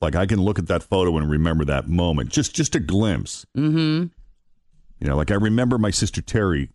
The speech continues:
Speaker 1: just crying and being really fussy the first time that I ever got to hold her at my aunt's house.
Speaker 2: Well, that's probably 'cause you were pinching her.
Speaker 1: Oh.
Speaker 2: <laughs>
Speaker 1: But I also remember when my, w-, see, that I would have been six, so that doesn't really count.
Speaker 2: No.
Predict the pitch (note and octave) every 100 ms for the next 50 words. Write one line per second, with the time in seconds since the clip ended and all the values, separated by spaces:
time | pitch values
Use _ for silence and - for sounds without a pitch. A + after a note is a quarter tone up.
0 | _ - - - - G2 G2+ G2+ F#2 D#2+
1 | C2 E2+ D#2 F2 G2+ F#2+ F2 - F2 -
2 | - - F2 D#2+ - F#2+ E2 C#2 C#2+ D2+
3 | C#2+ C#2 C#2+ C#2 C#2 D2 C#2+ B1+ B1+ C2+
4 | C2 C#2+ D2 - - G#2+ G2 - C3 C3
5 | B2 - E3 D3 B2 A2+ A2 D#3+ C#3+ C3+
6 | A#2 G2+ D2+ - _ _ _ _ _ _
7 | - A#1+ G#1+ G1+ _ _ _ _ - A2+
8 | - - A3 - F#3+ G#3 - G3+ - -
9 | - - D3+ _ _ _ D#2+ E2+ F2+ -
10 | F2+ F2 F2 F2 E2+ E2 D#2 D#2 D2+ -
11 | E2 D#2+ D#2 D2+ D2 C2+ _ _ _ _
12 | _ _ D#2+ D#2 B1 - D2 D2 G2+ E2+
13 | D#2+ C#2+ C#2+ D2+ D2 B1 B1+ - - D2
14 | - C#2 B1 A#1+ A1+ G#1 G#1 G1+ - B1+
15 | A2+ A2 G#2+ G#2+